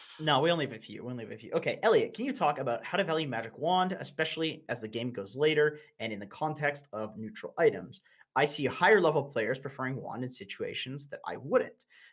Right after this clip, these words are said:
like second Null versus Wand as an example, even over some neutral items. What goes into back-, backpacking versus selling versus continuing to use the Wand? What timings and power spikes should be in mind? Um,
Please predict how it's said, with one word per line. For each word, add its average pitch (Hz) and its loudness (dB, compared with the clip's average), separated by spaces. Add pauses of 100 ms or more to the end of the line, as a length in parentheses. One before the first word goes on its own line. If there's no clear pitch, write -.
like 113 -4
second 113 -6
Null 196 6
versus 165 -2
Wand 147 0
as 110 -4
an 113 -8
example, 135 -2
even 120 -10
over 113 -10
some 107 -10
neutral 165 -4
items. - -10
What 185 0
goes 196 4
into 185 0
back-, 127 0 (120)
backpacking 143 0 (360)
versus 110 -8
selling 180 2
versus 127 -4
continuing 135 -4
to 113 -10
use 127 -4
the 131 -4
Wand? 123 -2
What 127 -4
timings 131 -4
and 110 -16
power 131 0
spikes 110 -6 (400)
should 117 -6
be 110 -8
in 104 -8
mind? 82 -12 (400)
Um, 110 -6